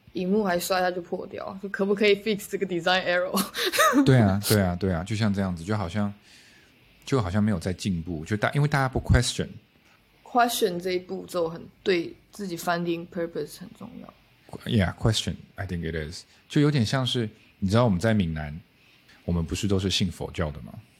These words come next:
Speaker 1: 嗯。
Speaker 2: Like, like your family, my family.好像大家都是为了求菩萨去帮助他们一件事情。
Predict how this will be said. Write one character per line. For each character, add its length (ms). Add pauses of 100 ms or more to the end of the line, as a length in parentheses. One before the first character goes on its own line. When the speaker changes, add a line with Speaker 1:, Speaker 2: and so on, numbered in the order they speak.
(340)
Speaker 1:
嗯。 200 (760)
Speaker 2:
Like, 220 (380)
like 280
your 140
family, 400 (200)
my 160
family. 460 (460)
好 120
像 220
大 160
家 180
都 160
是 180
为 220
了 380 (720)
求 340
菩 280
萨 260
去 520 (260)
帮 180
助 120
他 160
们 140
一 60
件 180
事 160
情。 220